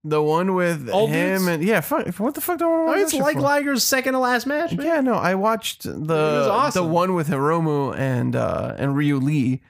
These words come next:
Speaker 2: I mean, that was good, but seeing, <laughs> I don't know, these old guys still got it.
Speaker 1: I mean, look,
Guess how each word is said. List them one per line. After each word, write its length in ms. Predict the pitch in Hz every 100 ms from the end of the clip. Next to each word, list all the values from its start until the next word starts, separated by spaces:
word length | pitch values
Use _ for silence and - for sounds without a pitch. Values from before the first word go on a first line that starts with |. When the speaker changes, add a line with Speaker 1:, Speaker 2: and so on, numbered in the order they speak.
| _
Speaker 2:
I 80 | 277
mean, 280 | 302 262 156
that 200 | 190 247
was 140 | 214
good, 440 | 120 185 165 131 139
but 180 | 147 117
seeing, 320 | - 226 190 - -
<laughs> 220 | - -
I 60 | 254
don't 180 | 262 285
know, 200 | 294 151 - - -
these 140 | 214 240
old 200 | 254 247
guys 240 | 240 214
still 220 | - 233
got 260 | 208 185 226
it. 60 | 220
Speaker 1:
I 20 |
mean, 160 | 262
look, 300 | 240 180 -